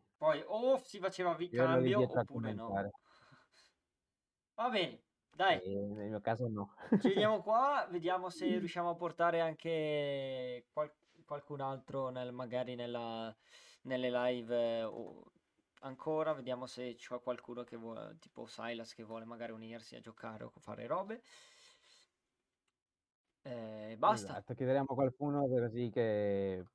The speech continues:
Speaker 2: possa venire qui a chillare un attimo con noi.
Speaker 1: Detto ciò, eh, ciao a tutti ragazzi, ci becchiamo giovedì se, eh, il nostro Gbe-, Gabriel non muore di nuovo. Ciao ragazzi.
Speaker 2: Ah, non morire, sì.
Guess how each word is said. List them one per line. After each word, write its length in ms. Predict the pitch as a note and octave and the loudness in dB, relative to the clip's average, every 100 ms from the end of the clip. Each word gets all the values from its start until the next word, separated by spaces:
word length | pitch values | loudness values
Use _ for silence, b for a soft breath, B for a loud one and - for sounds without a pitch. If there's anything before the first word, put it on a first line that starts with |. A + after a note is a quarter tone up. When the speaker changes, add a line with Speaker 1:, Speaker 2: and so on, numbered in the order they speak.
| - | -16
Speaker 2:
possa 280 | - A2+ - | -8 -6 -4
venire 440 | A2 G#2 G#2 G2+ G2+ | -6 -4 -4 -4 -4
qui 180 | G#2 | -2
a 60 | G2+ | -2
chillare 340 | G2+ G2 F#2+ | -4 -4 -4
un 120 | F#2 G2 | -4 -6
attimo 340 | F#2+ G#2+ G#2 | -8 -8 -8
con 240 | G#2 G2+ F2+ | -8 -10 -10
noi. 200 | F2 G2 b b b | -12 -14 b b b
Speaker 1:
Detto 360 | D3+ G3 G3 B3+ | 6 8 10 10
ciò, 320 | C#4 C#4 B3 | 12 12 12
eh, 400 | F3 E3+ E3 E3 | 8 8 8 4
ciao 180 | - A#3 | 0 -4
a 40 | |
tutti 280 | A#3 B3+ - | -4 -8 -8
ragazzi, 540 | D#4+ E4+ C#4+ - D4+ - | -6 -6 -10 -6 -6 -6
ci 300 | - C#3 B2+ | -4 -4 -2
becchiamo 580 | A#2 B2+ C#3+ C#3+ C#3+ C3 | -6 -6 -4 -4 -4 -8
giovedì 680 | - C3+ F#3+ G#3+ D#3 D3+ F#3+ | -12 -8 -4 -2 -2 -4 -4
se, 300 | - D#3+ E3 | -4 2 2
eh, 520 | - C#3 B2+ B2+ B2+ | 2 0 2 2 2
il 80 | C3 | 0
nostro 360 | C3+ D3 - F3+ | 2 2 0 2
Gbe-, 260 | D3 C#3+ C#3 C#3 | 4 4 2 -2
Gabriel 460 | C#3+ A2+ A2+ A#2 A#2 | 2 2 4 2 2
non 180 | A#2+ B2+ | 0 0
muore 280 | A#2+ G#2+ | 0 0
di 100 | G#2+ | -4
nuovo. 380 | A#2 G#2 - - _ B B B B _ _ _ _ _ | -10 -12 -18 -20 _ B B B B _ _ _ _ _
Ciao 160 | E3 E3 | 6 8
ragazzi. 420 | D#3 D#3+ F3 E3 | 8 6 2 -2
Speaker 2:
Ah, 200 | B2 B2 | 0 0
non 200 | B2 C3+ | 2 0
morire, 440 | B2+ A#2+ F#2 G2+ G#2+ - | 0 0 -2 -2 -4 -6
sì. 100 | G2 | -12